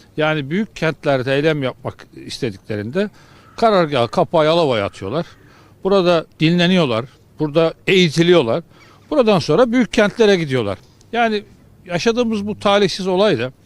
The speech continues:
düşünün, e, o bölge, ben evime giderken ki her on günde, on beş günde bir Yalova'ya geliyorum, köyüme gidiyorum. E, ailem orada. E, yaşanan çatışmanın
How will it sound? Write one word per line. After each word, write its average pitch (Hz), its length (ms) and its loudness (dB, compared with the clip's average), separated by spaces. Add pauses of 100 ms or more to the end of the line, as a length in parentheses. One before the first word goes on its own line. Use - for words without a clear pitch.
(680)
düşünün, 208 540 0
e, 131 260 -6 (800)
o 220 220 2
bölge, 175 440 2
ben 208 260 0
evime 175 360 2
giderken 170 500 0
ki 147 160 -6
her 170 160 2
on 170 260 0
günde, 135 260 -4
on 143 180 -2
beş 131 160 -2
günde 123 320 -4
bir 131 80 -4
Yalova'ya 131 400 2
geliyorum, 117 520 -2 (120)
köyüme 131 360 0
gidiyorum. 117 460 -2 (640)
E, 104 200 -4 (240)
ailem 123 420 0
orada. 131 340 -2 (720)
E, 131 180 -8 (1200)
yaşanan 233 560 -2
çatışmanın 202 920 -4